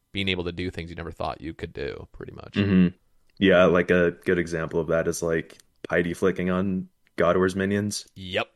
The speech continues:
Speaker 2: I think that's where I kinda got good at it.
Speaker 1: Yeah, that's, that's where I got good. It was the f-, the five tick minions and then the, uh, the four tick attacking.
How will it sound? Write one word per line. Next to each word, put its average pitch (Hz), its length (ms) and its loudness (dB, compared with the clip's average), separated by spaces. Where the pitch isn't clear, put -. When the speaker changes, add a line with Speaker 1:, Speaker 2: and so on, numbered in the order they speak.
Speaker 2:
I - 60 -6
think 87 180 -2
that's 85 400 -2
where 78 160 -8
I 82 120 -4
kinda 80 440 -2
got 80 300 0
good 82 160 2
at 85 180 4
it. 87 160 4
Speaker 1:
Yeah, 101 200 2
that's, - 480 -8
that's - 180 -8
where 95 80 0
I 92 80 0
got 92 180 -4
good. 90 200 -4
It 92 80 -6
was 92 140 -6
the - 80 -14
f-, - 220 -20
the 92 100 -12
five 98 340 2
tick - 240 -6
minions 90 460 -8
and 87 100 -14
then 87 220 -12
the, 87 160 -10
uh, 87 200 -12
the - 60 -10
four 87 320 -6
tick 87 340 -10
attacking. 87 520 -12